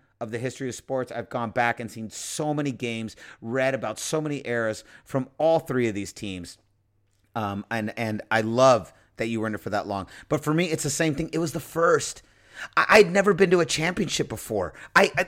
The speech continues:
I was a, I was a brand new fan. It was my third year watching baseball,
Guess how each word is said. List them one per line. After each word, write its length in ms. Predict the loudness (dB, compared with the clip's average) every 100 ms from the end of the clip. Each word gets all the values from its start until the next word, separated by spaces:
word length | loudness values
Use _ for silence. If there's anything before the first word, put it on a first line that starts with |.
| 2
I 80 | 4
was 240 | 4 2
a, 80 | -2 -6 -2
I 100 | 0
was 180 | 0 -4
a 40 |
brand 460 | -6 -4 0 0 -2
new 100 | -4
fan. 260 | -2 -2
It 80 | -2
was 120 | -4
my 120 | -4 -6
third 400 | -2 0 0 0
year 200 | -4 -2
watching 460 | 0 0 0 -4
baseball, 640 | -2 -4 -4 -6 -6 -6